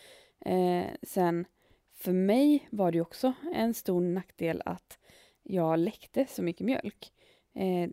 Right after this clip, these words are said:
det var liksom blött och kladdigt typ hela tiden.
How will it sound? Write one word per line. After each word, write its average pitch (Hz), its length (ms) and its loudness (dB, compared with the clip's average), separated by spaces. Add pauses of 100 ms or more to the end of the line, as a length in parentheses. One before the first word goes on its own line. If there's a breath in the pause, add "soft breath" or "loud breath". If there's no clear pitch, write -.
det 190 180 -4
var 180 120 -2
liksom 175 360 -4
blött 202 440 -4
och 202 100 0
kladdigt 202 580 -2
typ 175 260 -4
hela 175 280 -4
tiden. 208 460 -2